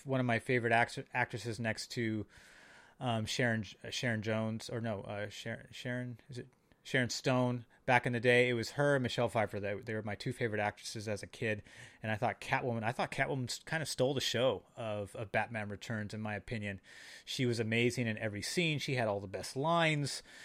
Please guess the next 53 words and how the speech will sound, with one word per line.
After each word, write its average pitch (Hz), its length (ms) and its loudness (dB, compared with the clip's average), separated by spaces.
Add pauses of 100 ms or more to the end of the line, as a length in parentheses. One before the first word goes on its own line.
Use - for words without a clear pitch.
(160)
She 117 560 0
was 113 160 0
kind 131 240 0
of, 107 100 0
you 120 100 -2
didn't 143 140 2
know 135 140 8
if 180 80 6
she 202 120 2
was 156 100 6
bad, 165 240 10
you 180 60 8
didn't 156 160 2
know 175 40 2
if 170 100 -4
she 180 100 2
was 143 120 0
good. 139 300 4
She - 100 -4
kind 170 160 2
of 143 100 -2
played 147 280 2
both 131 260 2
roles, 170 300 4
but 131 220 4
to 135 100 -2
me, 147 180 2
she - 160 2
always 139 180 6
kinda 143 220 0
came 131 220 -2
off 120 160 2
as 110 100 0
a 113 60 -4
bit 113 160 2
of 104 80 -2
a 101 40 -4
villain. 104 380 -2 (480)
And, 117 140 0
and 117 280 2
she - 140 0
was 131 160 4
mostly 123 380 4
a 113 40 4
villain 107 320 2
throughout 101 280 0
that - 160 -4
film, 95 420 -6
although 104 340 -2
kind 107 220 -4
of 98 80 -6
an 95 80 -8
anti-hero 98 760 -6